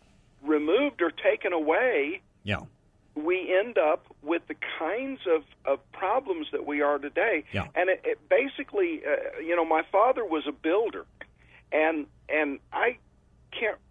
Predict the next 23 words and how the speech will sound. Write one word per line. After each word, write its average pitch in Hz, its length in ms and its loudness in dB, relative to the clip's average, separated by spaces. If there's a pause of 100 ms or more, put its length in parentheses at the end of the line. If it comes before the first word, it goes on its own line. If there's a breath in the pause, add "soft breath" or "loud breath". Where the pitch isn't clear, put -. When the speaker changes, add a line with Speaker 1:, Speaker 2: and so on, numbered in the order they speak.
(140)
Speaker 1:
I, - 220 -6
I 185 180 -2
cannot 208 480 -2 (120)
count 254 260 -4
the - 60 -8
ti-, - 340 -6
number 147 220 0
of 139 100 -4
times 135 300 -4
that 139 100 -8
he 135 80 -8
told 208 280 0
me, 156 80 -6
you 143 140 -2
know, 151 160 -2 (440 loud breath)
"If 165 140 4 (100)
you 156 160 -6 (140)
don't 240 400 0 (100)
get 208 220 2 (120)
the 196 60 -2 (100)
foundation 196 960 -2
right, 175 420 4
Speaker 2:
Yeah. 95 220 2